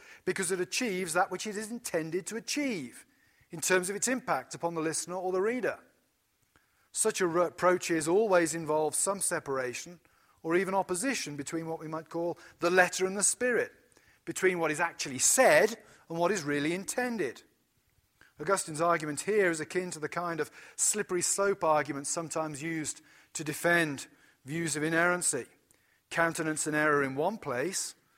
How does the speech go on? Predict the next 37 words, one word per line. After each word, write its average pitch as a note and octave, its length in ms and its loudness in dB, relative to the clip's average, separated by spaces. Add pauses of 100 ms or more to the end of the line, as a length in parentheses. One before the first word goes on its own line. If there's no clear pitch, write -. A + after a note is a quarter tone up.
(400)
and B2+ 80 -14
the B2 60 -10
whole D#3+ 220 -4
edifice D3 640 -6 (380)
is A#2+ 140 -10
eventually C3+ 500 -8
mired A#2+ 520 -8 (280)
in B2+ 140 -12
uncertainty. A2+ 800 -8 (1600)
Further, A#3+ 400 10
Augustine F3+ 380 4
also G3 280 2
understands D#3+ 600 -2
the D#3+ 100 -4
moral F3+ 420 2
and F3+ 80 -2
ethical F#3+ 360 -4
implications C3+ 640 -6
of B2+ 80 -6
such D3+ 220 -4
a C#3+ 40 -14
position, E3 460 -8 (1000)
and D3+ 100 -4
that F#3+ 180 4
not F#3 280 0
primarily E3+ 580 2
in C#3+ 80 -2
terms E3+ 360 -4
of C#3+ 80 -8
the C#3+ 100 0
idea D3 380 0
that C#3 200 -8
God F3 240 2
is D3 140 -4
engaged C#3 440 -4
in C3 80 -12
deception, B2+ 720 -10